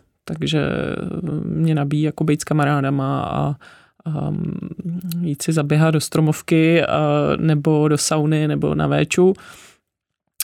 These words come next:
a nebo, eh, bejt v přírodě. Eh, já hodně času trávím ve Šluknově, na, na hoře, na severu. Já jsem původně z Ústí nad Labem, takže takový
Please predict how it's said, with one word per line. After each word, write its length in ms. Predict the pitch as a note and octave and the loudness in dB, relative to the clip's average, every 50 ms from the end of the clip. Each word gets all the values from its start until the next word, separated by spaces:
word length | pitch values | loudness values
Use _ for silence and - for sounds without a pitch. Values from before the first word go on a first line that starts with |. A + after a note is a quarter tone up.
| - - | -4 0
a 100 | D#3+ D#3 | 2 4
nebo, 800 | D#3 D#3 D3+ D3+ D3+ D3+ D#3+ D#3 D3+ D#3 D#3 D3+ D#3 D#3 D#3 - - | 6 6 6 6 4 4 4 4 4 4 4 4 4 2 2 2 2
eh, 160 | D#3+ D3+ D3+ | 2 2 2
bejt 380 | C#3 D#3 D3+ D3 D#3+ D#3 - | 2 2 2 2 2 0 -4
v 60 | - - | -12 -6
přírodě. 420 | - - D#3+ C#3+ D3 C3+ C#3 D3+ - _ - | 0 2 4 4 4 4 2 0 -2 _ -4
Eh, 160 | - D#3 D3+ D#3+ | -2 0 0 0
já 120 | D#3+ E3 D#3+ | 0 0 0
hodně 280 | C#3+ D#3+ D3+ D3 D3+ | 0 0 0 0 -2
času 280 | D3+ - D#3 - - D#3+ | -2 -2 -4 -4 -4 -4
trávím 360 | - D#3+ D3 D3 D3+ D#3 D3+ | -2 0 0 2 2 2 2
ve 80 | D3+ C#3+ | 2 0
Šluknově, 640 | - - - D#3+ - F3+ E3+ E3 F3 F3+ F3+ F3+ | 0 0 -2 2 2 2 4 4 4 4 4 2
na, 220 | F3+ D#3+ D#3 D#3 | 2 0 0 0
na 120 | E3 E3+ D#3 | 0 0 2
hoře, 400 | C3+ D3+ D#3 D3+ - E3 D#3+ D#3+ | 2 2 2 2 2 0 0 0
na 100 | D3+ D3+ | 0 -2
severu. 360 | - - E3 D#3 D#3 D3+ D3+ | 0 0 0 2 2 0 0
Já 60 | C#3+ | -2
jsem 160 | C3+ - E3 | 0 0 -2
původně 340 | D#3+ D#3+ D3 D#3 D3 D#3 D#3 | 0 0 -2 -2 -2 -2 -2
z 80 | - - | -2 -4
Ústí 240 | E3+ - - - E3+ | -6 -6 -2 -2 -2
nad 120 | D#3 D3 | 0 0
Labem, 260 | D3+ D#3 D#3 D#3 D#3 | -2 -2 -2 -4 -6
takže 240 | D#3+ E3 D#3 - D#3+ | -6 -8 -8 -8 -8
takový 320 | D#3+ D#3+ - - F3 E3 | -8 -8 -6 -4 -6 -6